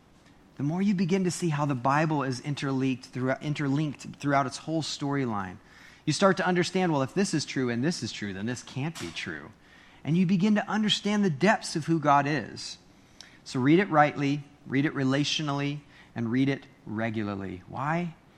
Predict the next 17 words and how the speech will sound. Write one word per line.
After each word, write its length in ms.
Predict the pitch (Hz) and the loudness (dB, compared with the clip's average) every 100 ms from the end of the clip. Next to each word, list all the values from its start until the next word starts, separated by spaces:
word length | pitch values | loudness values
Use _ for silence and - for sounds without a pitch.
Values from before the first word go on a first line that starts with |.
| - - | -20 -20
Because 240 | - 107 95 | -12 -10 -8
what 180 | 110 - | -10 -4
God 380 | 127 139 156 | 0 2 0
has 260 | 147 - 123 | -4 -10 -12
said 360 | - 110 90 92 - - - - - _ _ | -10 -8 -8 -10 -18 -20 -20 -20 -20 _ _
is 100 | 101 | -12
better 240 | 101 110 107 | -6 -6 -6
than 160 | 101 | -6
anything 460 | 107 120 - 101 95 | -6 -8 -8 -10 -10
we 120 | 98 | -10
can 200 | - 92 | -10 -12
make 200 | 87 92 | -14 -14
up. 140 | - - - - _ _ - _ - - - | -18 -18 -20 -20 _ _ -20 _ -20 -18 -16
Let's 120 | - | -14
pray. 200 | - 87 - - _ - - _ _ - - - - - - | -12 -14 -16 -20 _ -20 -20 _ _ -20 -20 -20 -20 -20 -4
Heavenly 280 | - 143 151 | 0 2 2
Father, 460 | 143 139 135 135 | 4 6 6 2